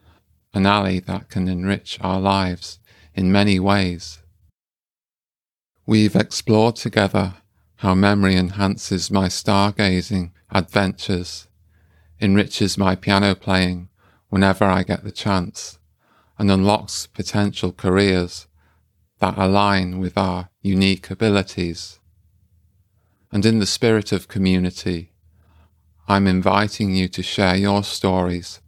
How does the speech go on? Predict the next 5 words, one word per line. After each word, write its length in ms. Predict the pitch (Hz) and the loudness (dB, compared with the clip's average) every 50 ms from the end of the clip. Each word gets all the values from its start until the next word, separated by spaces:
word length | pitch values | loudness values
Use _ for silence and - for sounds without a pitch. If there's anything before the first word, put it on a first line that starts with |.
| _ _ _ _ _ - _ _ _ | _ _ _ _ _ -20 _ _ _
because 420 | - - - - 95 92 92 - | -6 -4 0 2 2 2 2 4
your 180 | 101 98 98 101 | 4 4 4 4
experiences 1120 | 98 - - - - 104 104 101 98 95 90 95 117 - - 98 95 87 87 - - - _ _ _ _ _ _ _ _ _ _ _ _ _ _ _ _ _ _ | 2 -2 -8 -4 0 2 2 2 2 2 0 -2 -6 -6 -6 -4 -4 -4 -6 -10 -16 -16 _ _ _ _ _ _ _ _ _ _ _ _ _ _ _ _ _ _
will 240 | - 104 101 95 92 | 0 2 4 4 4
matter. 540 | 92 98 98 101 104 - - 101 87 82 87 | 4 2 2 0 -2 -4 -2 -2 -2 -2 -6